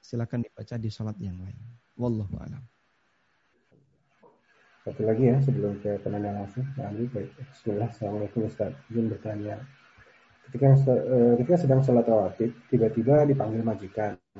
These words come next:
Speaker 2: tapi sudah salam, baru nengok ke kanan. Apakah sudah termasuk sempurna sholatnya, Ustaz? Itu yang pertama. Lalu kadang-kadang setelah sholat sunnah mau ke sholat wajib,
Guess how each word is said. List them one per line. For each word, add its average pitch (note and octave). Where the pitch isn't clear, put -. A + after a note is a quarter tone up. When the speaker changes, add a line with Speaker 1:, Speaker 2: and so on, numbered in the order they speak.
Speaker 2:
tapi C#3
sudah B2+
salam, A#2
baru C3
nengok A#2+
ke -
kanan. A#2
Apakah C3+
sudah C3+
termasuk A#2
sempurna A2
sholatnya, G2+
Ustaz? F#2+
Itu A#2
yang G2+
pertama. A#2
Lalu A2+
kadang-kadang A2+
setelah A2+
sholat A2
sunnah B2
mau C3
ke C#3
sholat B2
wajib, G#2